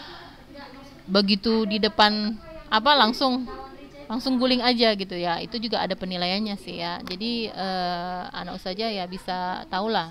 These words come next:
mana gerakan sungguh-sungguh bertahap ya melakukannya secara teratur.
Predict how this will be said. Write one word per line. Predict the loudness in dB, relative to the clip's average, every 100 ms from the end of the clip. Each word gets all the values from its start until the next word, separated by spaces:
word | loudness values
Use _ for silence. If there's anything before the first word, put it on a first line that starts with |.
| -8
mana | -10 -8 -8 -6
gerakan | -6 -4 -6
sungguh-sungguh | -6 -10 -8 -6 -4
bertahap | -2 -2 0 0 -2 -12 -14 -18 -20 -20 -20 -20 -12
ya | -6 -4 -6
melakukannya | -8 -4 -2 -2 -4 -4 -2 -4 -6 -8 -12 -16 -18 -18 -18 -18 -16 -18 -20 -20 -12
secara | -4 -4 -4
teratur. | -4 -6 -4 -8